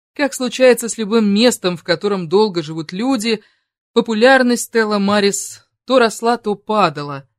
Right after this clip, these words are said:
Теперь любители отдыха могут полететь прямиком в Майами. Старые отели превратились в квартиры или обветшали, природа брала своё.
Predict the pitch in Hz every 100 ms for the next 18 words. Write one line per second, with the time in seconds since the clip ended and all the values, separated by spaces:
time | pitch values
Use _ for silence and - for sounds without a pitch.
0 | _ _ _ _ _ _ - 156 - 143
1 | 202 247 _ _ _ 156 156 156 185 320
2 | 302 320 320 - 330 214 196 247 302 190
3 | 165 170 165 - 190 196 220 226 240 247
4 | 302 370 185 - _ _ _ _ _ _
5 | _ _ _ _ - 381 339 285 311 330
6 | 285 254 220 220 220 269 226 - - 190
7 | 196 - 262 277 254 226 _ _ _ _
8 | - 190 165 147 156 151 - 233 277 262
9 | 247 214 180 _ _ _ _ _ _ -
10 | 190 185 185 170 170 170 170 160 165 165
11 | 165 160 156